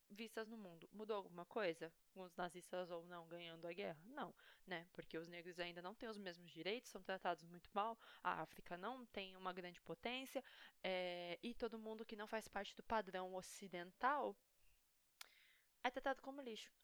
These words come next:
Uau, né? Parece que não teve muita diferença.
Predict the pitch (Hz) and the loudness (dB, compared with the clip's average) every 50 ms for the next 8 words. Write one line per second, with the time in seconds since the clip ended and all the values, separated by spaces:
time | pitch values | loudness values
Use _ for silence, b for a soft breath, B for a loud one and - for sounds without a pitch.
0 | _ 247 254 262 - - - 208 208 208 208 202 214 220 214 - 233 233 233 240 | _ 2 4 4 6 6 4 4 2 0 -2 -2 -2 -4 -4 -2 0 2 2 2
1 | 233 - - - 254 247 262 254 254 - 254 226 202 202 202 196 190 196 190 - | 0 -2 -6 -8 -8 -8 -8 -10 -2 0 0 0 2 0 -6 -8 -6 -8 -8 -4
2 | - 190 180 165 160 165 - 185 B | -2 0 0 0 -2 -4 -8 -10 B